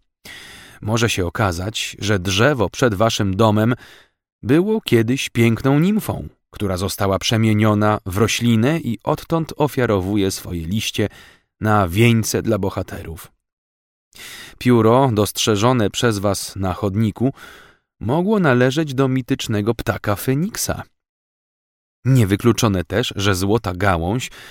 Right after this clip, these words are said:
którą znaleźliście w pobliskim parku, otwiera bramy do mrocznego królestwa Hadesa,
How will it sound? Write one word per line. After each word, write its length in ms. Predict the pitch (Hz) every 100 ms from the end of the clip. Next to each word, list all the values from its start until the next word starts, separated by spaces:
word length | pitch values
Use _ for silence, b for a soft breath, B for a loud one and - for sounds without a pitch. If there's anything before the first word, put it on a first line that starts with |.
| B B -
którą 280 | 117 113
znaleźliście 720 | 101 113 120 113 98 - - 98
w 40 |
pobliskim 460 | 110 101 131 120 110
parku, 420 | 117 107 139 147 B B B B _ -
otwiera 440 | 127 - 196 190
bramy 500 | 113 110 127 131 143
do 160 | 120 117
mrocznego 640 | 110 123 - 117 107 120
królestwa 560 | - 135 95 - - 104
Hadesa, 640 | 123 123 156 - - -